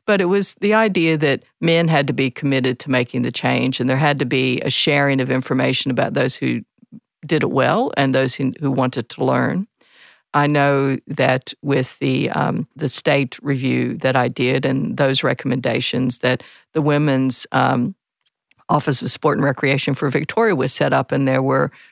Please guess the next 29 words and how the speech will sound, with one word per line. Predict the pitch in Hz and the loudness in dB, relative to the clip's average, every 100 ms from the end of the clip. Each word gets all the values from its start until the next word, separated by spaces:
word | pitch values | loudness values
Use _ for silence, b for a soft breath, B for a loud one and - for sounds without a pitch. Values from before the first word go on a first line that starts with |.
| _ - | _ -2
um, | 135 139 127 | 2 2 -2
Change | - 160 151 | 0 0 2
Our | 147 | 2
Game | 147 170 190 | 2 2 2
champions | 180 151 127 - 131 - | 2 0 0 0 -4 -4
that | - | -4
came | - 131 | -2 0
from | 139 | 0
that | 147 160 147 | 2 2 2
about | 127 139 135 | 2 0 0
getting | 139 135 135 139 | 0 2 2 2
men | 147 151 143 | 2 2 0
involved, | 131 135 131 135 127 - - b b b | 0 -2 0 2 2 0 -6 b b b
because | - 214 190 170 b b _ _ _ - | -4 0 0 0 b b _ _ _ -4
it | 175 | -4
just | - 240 247 - - _ - | 0 2 2 -2 -6 _ -2
increases | 170 - 180 175 - 151 | -2 0 0 0 0 0
so | - - 165 185 180 | -2 0 2 2 2
much | 175 147 - - _ | 2 0 -4 -8 _
quickly, | - - 165 - 151 - 107 - | -8 -4 -4 -2 0 0 0 0
or, | 147 139 139 | 0 0 0
or | - | 0
you | 143 131 123 | -2 -2 -2
reach | 160 180 | -2 0
your | 160 | 0
goals | - 143 147 | 2 2 2
more | - 127 | -2 -2
quickly | - 139 - 135 - b b b _ - | -4 -4 -2 -2 -2 b b b _ 0
if | 160 147 - | 2 2 -2